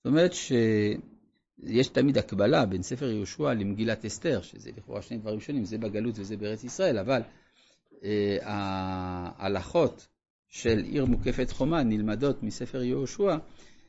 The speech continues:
יש קשר. זה אומר שהפעולה של יהושע או הפעולה של מרדכי הן פעולות בעלות הד עולמי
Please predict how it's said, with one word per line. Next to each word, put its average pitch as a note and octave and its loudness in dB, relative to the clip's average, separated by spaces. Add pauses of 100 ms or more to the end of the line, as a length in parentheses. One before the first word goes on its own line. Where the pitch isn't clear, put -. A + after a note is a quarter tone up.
(240)
יש F3 4
קשר. A2+ 0
זה C3+ 0
אומר A#2+ 0 (640)
שהפעולה A#2+ 0
של A#2 -6
יהושע G2+ -2
או A2+ -2
הפעולה A2 -2
של D3 -4
מרדכי E3+ -2 (260)
הן D#3 -2
פעולות F3 2 (480)
בעלות C3 2 (400)
הד C3+ 2 (360)
עולמי A2+ 2